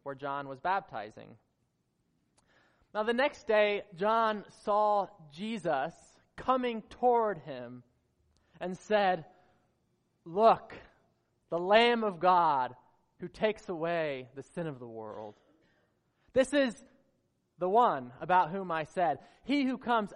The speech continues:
after me is really greater than me because he existed before me.' Even I didn't recognize him, but I came baptizing with water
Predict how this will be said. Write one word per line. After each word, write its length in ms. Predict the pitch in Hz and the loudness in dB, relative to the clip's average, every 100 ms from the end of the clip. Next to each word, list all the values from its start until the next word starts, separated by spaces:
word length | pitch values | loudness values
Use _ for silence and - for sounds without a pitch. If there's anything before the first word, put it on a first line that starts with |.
| - | 4
after 440 | 247 285 - 240 | 6 6 2 -8
me 280 | 196 185 190 | -6 -6 -4
is 200 | 202 165 | -6 -4
really 360 | 214 233 226 - - - | 0 2 2 -4 -14 -18
greater 520 | 156 202 254 262 214 | -6 2 4 4 2
than 340 | 175 170 160 156 | 0 -4 -4 -8
me 360 | 147 143 139 _ _ - | -8 -8 -12 _ _ -16
because 340 | 165 214 202 - | -10 -2 -2 -4
he 200 | 190 175 | -10 -10
existed 640 | 147 196 202 - 180 160 - _ | -4 -4 -4 -6 -4 -6 -8 _
before 540 | 160 151 - 202 190 | -16 -16 -12 -8 -8
me.' 300 | 139 120 110 _ _ _ _ _ _ - 220 | -10 -16 -18 _ _ _ _ _ _ -20 -8
Even 300 | 254 277 254 | -4 2 4
I 260 | 269 302 | 6 6
didn't 320 | 226 233 226 180 | 6 2 0 2
recognize 640 | 240 330 262 202 165 151 | 0 0 -4 -4 -4 -6
him, 380 | - 143 135 120 - _ _ _ _ - | -8 -8 -8 -12 -20 _ _ _ _ 0
but 100 | 196 | 4
I 120 | 220 | 4
came 340 | 220 247 233 | 2 -4 0
baptizing 720 | 196 202 214 - 202 185 175 | 4 4 4 0 -2 -2 -8
with 220 | 165 156 - | -10 -12 -8
water 580 | 170 208 170 131 123 | 0 2 2 -2 -8